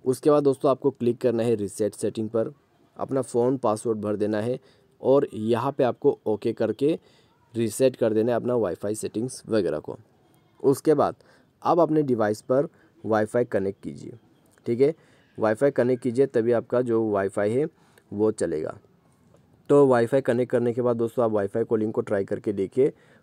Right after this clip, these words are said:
प्रॉब्लम सॉल्व हो जाएगा। यदि प्रॉब्लम सॉल्व हो जाता है तो ठीक है, नहीं होते हैं तो दोस्तों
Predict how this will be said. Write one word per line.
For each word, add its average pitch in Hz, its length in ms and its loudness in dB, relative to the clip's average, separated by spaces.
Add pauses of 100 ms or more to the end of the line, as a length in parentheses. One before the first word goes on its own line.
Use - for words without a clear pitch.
(120)
प्रॉब्लम 117 460 2 (520)
सॉल्व 101 400 -2
हो 101 120 0
जाएगा। 76 280 -6 (240)
यदि 127 200 2
प्रॉब्लम 139 340 2
सॉल्व 135 200 0
हो 127 80 -4
जाता 123 220 0
है 131 40 -2
तो 120 80 -2
ठीक 110 300 -4
है, 120 100 0
नहीं 104 360 -2
होते 127 240 0
हैं 127 180 -2 (600)
तो 147 100 4
दोस्तों 123 500 2